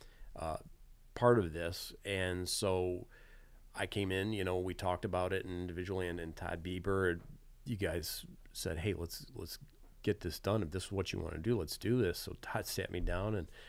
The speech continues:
took care of everything, man, you know, and it was just, uh, it's amazing. So I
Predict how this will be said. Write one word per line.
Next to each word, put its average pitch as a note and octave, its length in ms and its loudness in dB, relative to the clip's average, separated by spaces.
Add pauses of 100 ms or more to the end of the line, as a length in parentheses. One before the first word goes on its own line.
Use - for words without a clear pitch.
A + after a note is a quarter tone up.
(240)
took - 160 -6
care G#2+ 200 4
of G2 60 4
everything, F2 440 -2
man, D#2+ 260 -2
you F#2+ 80 0
know, F#2 200 0
and F2+ 100 -2
it F2 120 -6
was E2+ 200 -2
just, - 460 -6
uh, D#2 220 -4 (560)
it's - 80 -8
amazing. F#2+ 400 2
So - 160 -2
I E2 140 -2